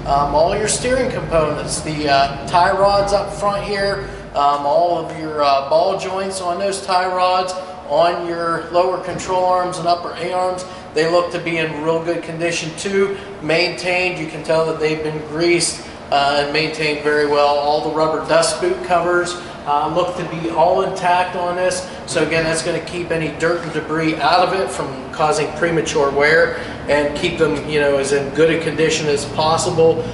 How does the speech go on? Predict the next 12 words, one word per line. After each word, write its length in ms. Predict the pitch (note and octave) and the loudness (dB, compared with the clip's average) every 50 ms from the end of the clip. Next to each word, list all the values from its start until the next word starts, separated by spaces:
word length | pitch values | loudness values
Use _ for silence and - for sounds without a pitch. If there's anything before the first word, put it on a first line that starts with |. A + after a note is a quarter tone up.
| - - - C3+ | -8 -8 -4 0
after 260 | C3+ C#3 C#3 - D3 | 0 0 0 -2 -6
you 140 | C3+ C#3 C#3+ - | -6 -6 -8 -6
grease 320 | - D3 D3 D3+ C#3 - - | -4 -2 -2 -2 -2 -2 -2
them 180 | D#3 C#3 C3 | -4 -2 0
up, 220 | C3 C#3 C#3 - - | 0 0 0 0 -2
and 180 | C3 B2+ B2 | -4 -6 -6
keeps 280 | - - D3 C3+ - - | -6 -6 -6 -6 -4 -4
that 260 | D3+ C#3 C3 - - | -2 -2 -4 -4 -4
grease 320 | C3+ C3+ C3+ B2+ - - C3 | -4 -4 -2 -2 -4 -4 -4
in 60 | B2+ | -2
there 200 | B2+ B2+ B2+ - | -2 -2 -2 -2
too. 220 | - D#3 C#3+ A2+ | 0 0 0 0